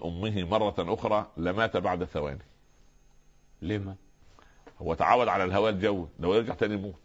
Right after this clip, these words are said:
Speaker 1: فسبحان الذي ع-، يعني أعاشه أو أبقاه تسعة أشهر دون أكسجين،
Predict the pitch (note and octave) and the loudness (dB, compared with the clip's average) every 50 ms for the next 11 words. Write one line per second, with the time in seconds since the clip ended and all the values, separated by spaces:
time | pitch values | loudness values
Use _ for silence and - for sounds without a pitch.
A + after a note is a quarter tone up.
0 | - - - - - - - - - - - - - - - - - - - - | -20 -20 -20 -20 -20 -20 -20 -20 -20 -20 -20 -20 -20 -20 -20 -20 -20 -20 -20 -20
1 | - - - - F#2 F2+ A2 E2+ - - B2 C3+ C#3 C#3 B2+ A#2 A2 A2 A#2 A#2+ | -20 -14 -8 -8 -6 -4 -4 -6 0 2 4 4 4 4 2 2 2 2 2 2
2 | A#2 A2+ G#2+ F#2+ F2+ - - - D#2+ D#2+ E2 - - - E2+ E2+ E2 E2 E2+ E2+ | 2 2 0 -2 -2 -4 -6 -6 -4 -2 -2 -2 -2 -2 -2 -2 -2 -2 -2 -4
3 | E2 D#2 - - D2+ E2 F#2 A2 A2 G2 - F#2+ E2 E2 - - D#2+ D#2+ - D2 | -4 -4 -2 0 2 4 4 4 4 2 0 -2 -2 -2 0 0 -2 0 0 -2
4 | E2 - - - G2+ F#2+ F2 D2+ C#2+ - - A2 A2+ - E2+ F2 - - - G#2 | -4 -4 -2 2 4 4 4 2 0 -4 -6 -4 -2 0 -2 0 0 0 0 0
5 | - - - D2 C2 C#2 G2+ A2+ A#2 G#2 G2 - G2 F2+ E2 G2+ A2+ A#2+ A#2+ | 0 -4 -10 -14 -6 -4 -2 0 0 -2 -2 -4 -6 -4 -2 -2 -2 -2 -4